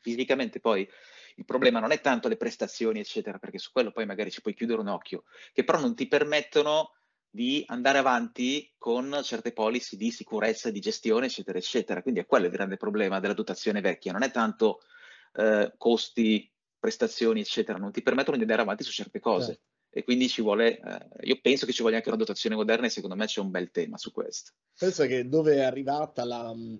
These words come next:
Speaker 2: la percezione della sicurezza, quindi dove effettivamente la multi-factor authentication è importante, qualcuno ormai mi chiede di implementarla in Active Directory, quindi anche on premises.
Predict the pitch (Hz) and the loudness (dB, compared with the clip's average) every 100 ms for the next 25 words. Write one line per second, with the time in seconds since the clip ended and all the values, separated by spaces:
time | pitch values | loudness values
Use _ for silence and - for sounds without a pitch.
0 | _ 120 - 113 - 117 - 156 139 120 | _ -12 -8 -8 -6 -10 -2 -2 -2 -6
1 | - 120 120 95 _ - 101 95 110 _ | -10 -8 -8 -10 _ -16 -12 -10 -12 _
2 | - 127 120 117 135 143 131 123 120 117 | -6 -6 -4 0 4 4 4 2 2 0
3 | 120 123 - 123 139 135 123 113 117 117 | -2 -4 -2 0 2 0 -2 0 0 0
4 | 117 131 139 127 123 131 - 120 110 113 | 0 0 0 -2 -2 -4 -2 -4 -2 -6
5 | - 113 123 123 113 117 113 113 120 120 | -6 -2 2 2 0 -4 -2 -4 -6 -8
6 | 113 117 - 110 92 95 - 113 117 - | -4 -6 -4 -6 -6 -8 -2 -2 -4 -20
7 | _ _ 127 - 185 156 135 151 123 - | _ _ -2 2 4 4 4 0 -2 -6
8 | 123 113 113 120 110 123 117 123 120 117 | -6 -6 -8 -10 -10 -10 -6 -4 -4 -4
9 | 160 156 120 120 139 - 120 110 110 127 | -4 -2 -2 -2 -4 -6 -8 -4 -4 -6
10 | _ 110 95 _ _ _ _ _ _ _ | _ -10 -10 _ _ _ _ _ _ _
11 | _ 147 135 147 143 127 110 143 139 113 | _ -2 0 -2 -2 -4 -4 -4 -4 -4
12 | 101 95 - - | -10 -14 -14 -14